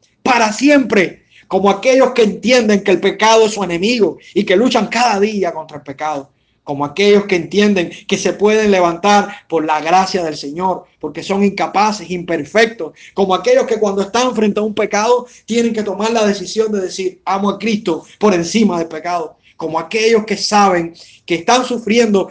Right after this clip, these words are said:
pero tienen una esperanza viva y tienen un consuelo mayor que lo que pueden recibir en esta tierra, como aquellos que tienen un gran Salvador y saben que son sus esclavos y sus siervos. Así debemos vivir entonces,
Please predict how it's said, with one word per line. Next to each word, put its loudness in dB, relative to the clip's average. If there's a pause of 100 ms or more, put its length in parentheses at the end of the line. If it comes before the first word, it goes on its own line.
(120)
pero 0
tienen 0
una 0
esperanza 0
viva 0 (180)
y 0
tienen 2
un 2
consuelo 2
mayor 2
que -2
lo 2
que -8
pueden -2
recibir -6
en -10
esta -12
tierra, -8 (460)
como 0
aquellos 2
que -4
tienen 2
un 2
gran 4
Salvador 0 (260)
y -8
saben 2
que -8
son -2
sus -4
esclavos 0
y -10
sus -18
siervos. -4 (440)
Así 0
debemos 2
vivir -4
entonces, -10